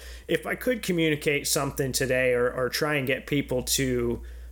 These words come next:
um, feel sympathy for you, not that you're asking for it, um, but, you know, that, that, that's something that I would like to express. It's just, hey, let's think about, you know, rerouting these cards where they would best fit.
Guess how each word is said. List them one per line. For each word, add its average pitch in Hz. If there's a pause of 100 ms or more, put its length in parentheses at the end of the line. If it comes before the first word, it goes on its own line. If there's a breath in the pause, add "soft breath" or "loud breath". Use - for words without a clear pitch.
(160 loud breath)
um, 117
feel 139
sympathy 151
for 147
you, 143
not 143
that 139
you're 139
asking 139
for 120
it, 131 (480 soft breath)
um, 113
but, 123
you 190
know, 185
that, 160
that, 185
that's 175
something 165
that 143
I 139
would 131
like 131
to 123
express. - (300 soft breath)
It's -
just, 151
hey, 165
let's 151
think 170
about, 143 (260 soft breath)
you 151
know, 131
rerouting 143
these 127
cards 127
where 127
they 123
would 120 (160)
best -
fit. -